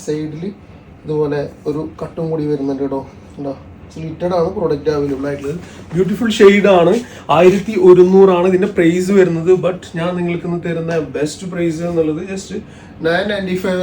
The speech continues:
എന്നുള്ള ഒരു ബെസ്റ്റ് ഓഫർ പ്രൈസിലാണ് ഈ ഒരു പ്രോഡക്റ്റ് തരുന്നത്. ഫാസ്റ്റ് ആയിട്ട് ഓർഡർ ചെയ്യുക, ഫാസ്റ്റ് ആയിട്ട്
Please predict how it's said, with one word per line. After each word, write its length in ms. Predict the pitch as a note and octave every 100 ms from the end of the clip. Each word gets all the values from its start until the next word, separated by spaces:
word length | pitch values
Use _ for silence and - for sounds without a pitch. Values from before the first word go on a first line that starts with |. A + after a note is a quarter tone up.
| F3
എന്നുള്ള 240 | E3 E3+ F#3 -
ഒരു 100 | D#3+ D#3+
ബെസ്റ്റ് 280 | E3 - E3 D#3 D#3+
ഓഫർ 240 | D#3+ F3 E3
പ്രൈസിലാണ് 520 | E3 D#3+ D#3 D3+ D#3+ G#3+ - - -
ഈ 60 | -
ഒരു 80 | F3 E3
പ്രോഡക്റ്റ് 340 | D#3+ D3+ - E3
തരുന്നത്. 300 | D#3+ D#3+ E3+ F3 -
ഫാസ്റ്റ് 320 | D#3+ E3+ -
ആയിട്ട് 160 | F3 E3
ഓർഡർ 180 | E3 D#3 D#3+
ചെയ്യുക, 220 | D#3 D#3+ G#3 - - - - -
ഫാസ്റ്റ് 260 | D3 D3 -
ആയിട്ട് 160 | D#3